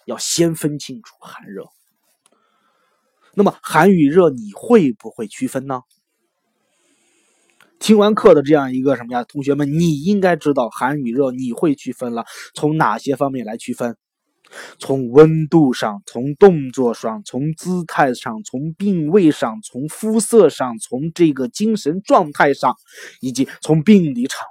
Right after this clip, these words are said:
物上，是吧？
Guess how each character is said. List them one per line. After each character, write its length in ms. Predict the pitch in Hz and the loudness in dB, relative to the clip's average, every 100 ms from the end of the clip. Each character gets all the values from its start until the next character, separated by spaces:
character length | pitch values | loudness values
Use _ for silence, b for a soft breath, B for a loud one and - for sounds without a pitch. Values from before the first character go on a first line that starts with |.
| 185 | _
物 60 | - | -20
上， 140 | - _ _ _ _ _ _ _ _ _ _ _ _ _ 294 _ _ _ _ _ _ _ _ _ _ _ _ _ _ _ _ _ _ _ _ _ _ _ _ _ _ _ - | -20 _ _ _ _ _ _ _ _ _ _ _ _ _ _ _ _ _ _ _ _ _ _ _ _ _ _ _ _ _ _ _ _ _ _ _ _ _ _ _ _ _ -12
是 100 | 113 | -10
吧？ 220 | 101 | -10